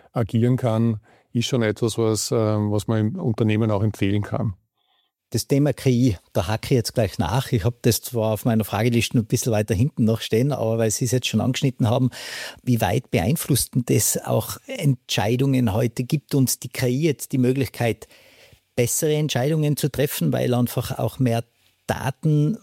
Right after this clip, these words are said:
Speaker 2: sortiert und, und abgewogen werden können? Oder macht's das sogar schwerer, weil eben immer mehr Daten da sind, dieses Datenkonvolut immer größer und unübersichtlicher wird? Äh, wo, wo,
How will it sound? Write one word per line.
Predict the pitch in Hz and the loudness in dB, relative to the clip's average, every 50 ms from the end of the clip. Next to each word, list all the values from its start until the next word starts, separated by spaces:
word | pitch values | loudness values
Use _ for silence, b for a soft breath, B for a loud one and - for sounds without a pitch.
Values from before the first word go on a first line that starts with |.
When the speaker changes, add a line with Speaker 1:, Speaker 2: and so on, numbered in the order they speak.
| _ - - | _ -16 -10
Speaker 2:
sortiert | - - - - 131 110 - - 131 127 151 165 160 - - | -6 -4 0 0 0 0 0 -2 0 2 2 2 0 -2 -4
und, | 151 139 127 127 127 123 113 - - 165 - | -2 0 2 2 2 0 0 -4 -8 -8 -4
und | - 123 123 123 123 120 113 - - - 117 | -2 0 2 2 2 0 0 -2 -8 -8 -8
abgewogen | 123 - - - 160 135 143 147 151 151 | -8 -8 -4 -4 0 0 0 0 0 0
werden | 139 143 147 147 135 | 0 0 0 -2 -2
können? | - - 147 156 156 156 - | 0 0 2 2 2 0 0
Oder | - 135 127 131 | 0 2 2 2
macht's | 120 113 123 - - - - | 2 2 -2 -4 -4 -4 -2
das | 147 135 - - | 0 0 0 0
sogar | 139 - 120 117 | 0 0 0 -2
schwerer, | - - - 113 107 123 123 147 123 - | -2 -2 -2 0 0 0 0 0 -2 -2
weil | 113 113 143 160 165 160 - | 0 0 0 0 0 0 0
eben | 127 135 131 127 131 123 - B B B B B | 0 2 2 4 4 2 0 B B B B B
immer | B - 156 156 139 | B 0 2 2 2
mehr | 139 127 120 123 127 131 - _ _ - | 2 2 2 2 2 0 -4 _ _ -6
Daten | 123 - 110 135 139 - - 147 123 - | -6 -6 -4 -6 -6 -2 0 0 0 0
da | 120 - - 143 | -2 -4 -2 -2
sind, | - - 151 127 - | 0 0 0 2 2
dieses | 131 107 110 110 - | 0 0 0 -2 -2
Datenkonvolut | 113 107 113 - 135 - 143 139 123 123 135 143 - - | -2 -4 -2 -2 -2 0 2 2 2 2 2 0 -2 0
immer | - 135 135 135 | 0 2 2 2
größer | - - - 127 135 - 135 131 | 0 0 0 0 0 0 0 0
und | 123 110 | 0 2
unübersichtlicher | 123 135 151 143 135 127 - - 135 - - 135 - - 127 110 | 2 0 0 2 0 0 0 -2 -4 -2 -2 -4 0 0 2 2
wird? | 123 135 135 - - B B B B B B B B - | 2 2 0 -2 -8 B B B B B B B B -8
Äh, | - - | -4 -2
wo, | 127 123 120 123 123 123 135 - - - - 139 - - 135 | 0 0 0 0 -2 -2 -4 -6 -8 -10 -10 -8 -6 -6 -4
wo, | 127 123 123 123 120 117 120 - - | -2 0 0 0 0 -2 -4 -8 -14